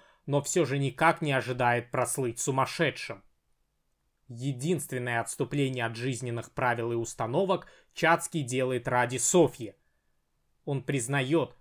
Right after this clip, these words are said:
что был неправ в негативной оценке Молчалина, находя в нем ум бойкий,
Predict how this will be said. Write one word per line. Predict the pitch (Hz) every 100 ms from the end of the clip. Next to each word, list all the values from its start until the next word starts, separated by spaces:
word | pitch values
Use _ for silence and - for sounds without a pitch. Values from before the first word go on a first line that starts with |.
| -
что | - 139
был | 135 135
неправ | 135 120 139 180 -
в | 131
негативной | 131 131 - 139 127 120
оценке | - 127 113 117
Молчалина, | 113 110 - 160 156 143 135 - - -
находя | 127 - 127 123
в | 127
нем | 123 147
ум | 156 135
бойкий, | 113 131 165 147 - 151 139